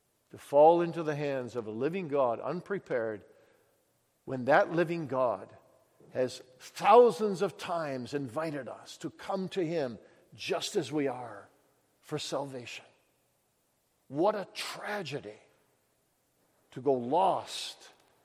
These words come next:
under an open Bible. Well, in that day, under that judgment,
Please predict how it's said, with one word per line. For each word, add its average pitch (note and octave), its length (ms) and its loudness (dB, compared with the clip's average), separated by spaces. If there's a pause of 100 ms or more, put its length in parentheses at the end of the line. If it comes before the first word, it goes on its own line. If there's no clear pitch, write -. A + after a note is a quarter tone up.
(300)
under C#3+ 580 4 (280)
an C3 260 -2
open C#3 560 0 (520)
Bible. G#2 540 -4 (2250)
Well, C#3 120 0
in B2 100 -2
that F3 200 2
day, F#2 260 -2 (1500)
under C3+ 180 -4
that D3 220 4
judgment, C3 460 -2